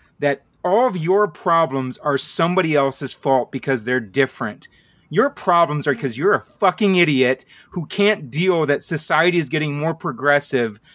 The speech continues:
and we need to include the people in our lives, not cast them out because they're different than you.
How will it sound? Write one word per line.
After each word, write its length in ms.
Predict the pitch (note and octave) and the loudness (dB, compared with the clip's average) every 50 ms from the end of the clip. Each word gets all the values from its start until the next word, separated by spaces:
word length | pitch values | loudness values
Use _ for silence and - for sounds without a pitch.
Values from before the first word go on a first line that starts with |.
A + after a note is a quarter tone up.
| - _ _ - | -20 _ _ -4
and 220 | D3+ D3+ D3 C3+ | -2 -2 -2 -2
we 280 | C#3 E3+ F#3 F#3 F3+ F3 | 0 0 0 2 0 0
need 280 | E3+ F3+ F3+ E3 - - | 0 0 -2 -4 -6 -6
to 160 | - F3 E3 | -6 -4 -2
include 640 | D#3 D#3 D#3 - - - - E3+ F#3 F#3+ G3 E3+ C#3+ | -2 -2 -4 -6 -10 -4 -2 0 2 2 0 0 0
the 120 | E3 D3+ | 0 -2
people 480 | - - - E3 D#3 D#3 D#3 D3+ C#3+ C#3+ | -2 -4 -6 -8 -8 -4 -2 -2 -2 -2
in 120 | D#3 C#3+ | -2 -2
our 180 | C#3 C3+ C3+ C3 | 0 0 0 2
lives, 380 | C3 B2+ B2+ C3 C3 C3 A2+ - - - _ - | 2 2 2 2 2 0 -2 -8 -16 -20 _ -8
not 380 | D#3 D#3 E3+ E3+ F3 F#3 - _ _ _ _ _ _ _ _ _ _ - | -4 0 0 0 0 0 -4 _ _ _ _ _ _ _ _ _ _ -16
cast 480 | - - F#3 E3+ D#3+ D#3+ D#3 - - | -8 -2 0 0 0 0 -2 -4 -4
them 180 | D#3+ D3+ D3+ C#3+ | -2 -2 0 2
out 380 | C#3+ D3 C#3+ C#3 C#3+ C3+ - - - - _ | 2 2 2 2 0 -2 -6 -12 -20 -18 _
because 260 | - D#3 D#3 F3+ D#3 | -6 -2 -2 0 0
they're 120 | C3+ E3 D3+ | 0 0 -2
different 420 | B2 A2+ D#3+ D#3 D#3+ D#3+ D#3 D3+ | 0 0 -2 -2 0 -2 -4 -4
than 200 | D#3+ D#3+ D3+ C#3+ | -2 -4 -4 -2
you. 420 | C#3+ C#3 C#3+ C#3 C3 B2 A2+ - | 0 0 2 2 2 2 0 -4